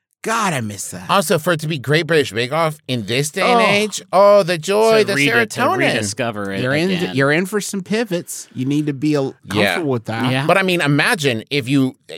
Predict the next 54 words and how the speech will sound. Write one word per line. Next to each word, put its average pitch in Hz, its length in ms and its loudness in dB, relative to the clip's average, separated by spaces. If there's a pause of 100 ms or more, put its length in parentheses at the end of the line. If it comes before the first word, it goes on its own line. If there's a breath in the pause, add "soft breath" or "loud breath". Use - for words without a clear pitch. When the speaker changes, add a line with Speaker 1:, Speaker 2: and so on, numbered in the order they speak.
Speaker 2:
got 135 240 2
him 135 100 2
onto, 127 220 0
like, 113 280 0 (120)
uh, 107 300 4
Breaking 107 360 -2
Bad, 98 460 -2 (260 soft breath)
and 110 140 -2
it's 117 120 -4
just 107 140 -6
like, 110 140 -2
"I'm 147 220 2
Speaker 1:
Oh. 139 100 4
Speaker 2:
worried 156 160 6
about 139 180 2
the 120 160 -6
influences 120 540 -2
it's 98 100 -10
gonna 98 220 -2
have 95 240 -4
on 92 100 -8
my 85 140 -6
dad." 92 480 -4 (260 soft breath)
But 139 140 0
Great 220 240 0
British 196 220 2
Bake 202 260 0
Off, 160 340 0 (180)
the 143 60 -6
worst 180 240 2
thing 202 140 -2
that's 180 100 -8
gonna 180 180 -2
happen, 214 460 0
you - 80 -20
got 233 160 -6
some 240 140 -6
more 247 80 0
baked 247 240 2
goods 107 260 -6
in 98 80 -10
the 78 80 -12
house. 78 400 -14
Now, 98 160 -6
he 98 100 -4
might 113 360 -2
Speaker 1:
Oh, 104 160 -6
Speaker 2:
start 117 240 2
Speaker 1:
man. 113 80 2
Speaker 2:
affecting 120 340 -2
a 113 60 -2
British 120 280 -2
accent. 117 400 -8 (220)
Speaker 3:
Yeah, 135 680 2